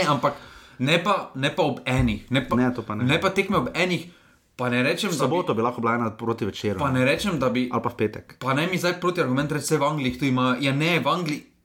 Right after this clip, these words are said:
Speaker 2: Tam
Speaker 1: v
Speaker 2: je, tam
Speaker 1: Angliji
Speaker 2: so drugi razlogi. Ker priješ sicer
Speaker 1: Ja,
Speaker 2: ob
Speaker 1: samo tu bi lahko tudi to probal, samo daj potem enkrat Maribor v Ljudskem vrtu igrati ob, eh, ena trideset.
Speaker 2: Ne, saj so bile že tekme ob dveh, je Maribor z Aluminijem igral, ni bilo v redu.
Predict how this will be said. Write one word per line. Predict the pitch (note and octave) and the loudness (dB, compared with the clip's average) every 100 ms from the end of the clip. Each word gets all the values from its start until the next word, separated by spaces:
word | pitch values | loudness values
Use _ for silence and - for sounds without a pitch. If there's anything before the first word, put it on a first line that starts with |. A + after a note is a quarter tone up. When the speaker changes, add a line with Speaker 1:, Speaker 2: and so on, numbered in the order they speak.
| _ | _
Speaker 2:
Tam | A#2 | -4
Speaker 1:
v | A#2+ | 0
Speaker 2:
je, | |
tam | F#3 | 0
Speaker 1:
Angliji | G3 C3+ | 2 0
Speaker 2:
so | B2 | 0
drugi | C3 B2 F#2+ | 0 2 2
razlogi. | F#2 G2+ G2 F2 - _ _ - | 0 -2 -4 -10 -16 _ _ -4
Ker | A2 | 0
priješ | B2+ B2 | 0 0
sicer | - A3+ | 0 0
Speaker 1:
Ja, | C4 C4 | 2 0
Speaker 2:
ob | - | 0
Speaker 1:
samo | A#3 A#3+ - - - | 0 0 -2 -14 -18
tu | - B3 | -2 0
bi | A3+ | 2
lahko | A#3+ A#3 | 0 0
tudi | A#3+ B3 | 0 0
to | B3 | -2
probal, | B3 B3 G#3 | 0 0 2
samo | F#3 A#3+ A3+ | 2 0 2
daj | B3+ | 0
potem | C4+ G#3 B3+ | -2 -2 0
enkrat | B3 B3 - E3+ | 0 0 0 0
Maribor | A#3+ A#3+ G3+ G#3 | 2 2 2 2
v | |
Ljudskem | A#3 - F3 | 0 0 0
vrtu | G3 D3+ | 0 0
igrati | C3 E3+ D#3+ | 0 0 0
ob, | C#3 A#2 | -4 -4
eh, | A2+ - C3+ B2+ B2 | -6 -4 0 2 2
ena | D3 E3 | 2 0
trideset. | - D#3 C3+ A2+ | 2 2 4 2
Speaker 2:
Ne, | |
saj | G#2+ A#2+ | 0 0
so | A2 | 0
bile | A2 | 2
že | G2+ G2 | 0 0
tekme | G2+ A#2+ | 0 2
ob | G2 | 0
dveh, | G2 A#2 | 2 2
je | G#2 | 2
Maribor | G2 G2 | -2 -2
z | G2+ | 0
Aluminijem | G2 G2+ G#2 F2+ | 0 2 2 0
igral, | F#2 G2 | 0 2
ni | G2 | 0
bilo | F2+ | 0
v | F2 | -4
redu. | E2+ | -8